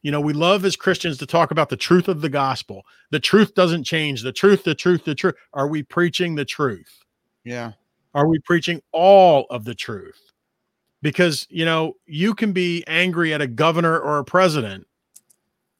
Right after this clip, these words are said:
Speaker 1: but the minute you disrespect them and, and, you know, in some way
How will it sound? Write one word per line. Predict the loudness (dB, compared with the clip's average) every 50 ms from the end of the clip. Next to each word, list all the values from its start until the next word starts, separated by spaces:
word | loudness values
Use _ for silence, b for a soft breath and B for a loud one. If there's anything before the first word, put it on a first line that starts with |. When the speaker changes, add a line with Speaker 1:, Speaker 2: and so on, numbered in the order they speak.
| _ _ -4
Speaker 1:
but | -4 -2
the | 0 0
minute | 2 2 2 2 0
you | -2 -4 -2
disrespect | 2 2 0 0 0 -2 -4 -4 -4 -6 -2 -2 -2 -2 -2 -2
them | -2 -2 0 0 -2 -2 -4 -6 -6
and, | -6 -6 -6 -6 -6
and, | -4 -4 -4 -4 -6 -6
you | -6 -2
know, | -2 0 0 0 -2 -4 -4
in | -6 -6
some | -2 0 0 0 2
way | 2 4 4 4 4 2 0 -4